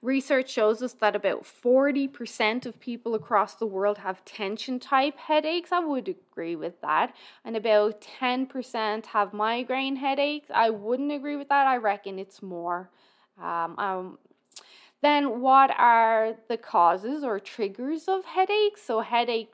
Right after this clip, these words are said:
pain results from these signals, um, malfunctioning or interacting in your brain, like blood vessels and, uh, tissue surrounding the nerves, and even,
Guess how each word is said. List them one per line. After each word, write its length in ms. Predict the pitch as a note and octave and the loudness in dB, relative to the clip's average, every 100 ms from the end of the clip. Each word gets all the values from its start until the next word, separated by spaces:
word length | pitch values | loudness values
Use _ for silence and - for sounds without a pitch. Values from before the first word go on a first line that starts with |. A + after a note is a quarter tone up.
| _ | _
pain 460 | - G3+ G3 G#3+ A#3 | -12 -8 -6 -6 -6
results 600 | A#3+ G3+ G3 G3+ G3+ - | -8 -4 -2 -4 -6 -8
from 420 | B3 G#3 G3+ F#3+ - - _ | -2 -2 -2 -8 -16 -20 _
these 260 | G#4 G#4+ - | 4 4 2
signals, 720 | - C#4 C4 B3 A3 G#3+ - - - - - _ - | -2 0 0 2 2 0 -6 -16 -20 -20 -20 _ 2
um, 720 | A3 G#3+ G#3 G#3 G3+ G3+ - _ _ C#4+ | 6 8 6 4 -4 -8 -12 _ _ 8
malfunctioning 1120 | E4+ F4+ - - C#4 D#4 - - G#3+ F3+ F3+ | 10 10 6 0 2 2 -2 -6 -6 -4 -2
or 120 | F#3 | -2
interacting 840 | C4 D4 C#4 B3 A3+ B3 - A3 | 0 -4 0 2 2 0 -8 -6
in 120 | G#3+ | -6
your 160 | G#3+ A3 | -4 -4
brain, 520 | G#3+ F3 F3+ F#3+ G3 | -2 -4 -4 -8 -8
like 340 | F#3 F3+ F3+ - | -8 -8 -10 -4
blood 220 | D#4 A#3 | -2 2
vessels 760 | A3+ F#3 F#3+ - G3+ F#3+ F#3+ G3+ | 4 4 0 -6 -2 -2 -2 -4
and, 600 | F#3+ F#3 F3+ F3+ F#3 - - | -4 -4 -6 -8 -14 -16 -8
uh, 240 | G3 F3+ G#3 | -6 -6 -8
tissue 520 | - E4+ - - A#3 G#3+ | -2 -2 -2 -6 -8 -8
surrounding 640 | - G3+ F#3+ G3 G#3 A3 | -8 -4 -2 -4 -6 -6
the 80 | B3 | -4
nerves, 540 | C4+ C4 A#3 G#3 - | -2 -2 -2 -4 -6
and 160 | G#3+ - | -8 -8
even, 560 | A#3+ B3 A#3+ A#3 A3+ | -8 -6 -6 -6 -8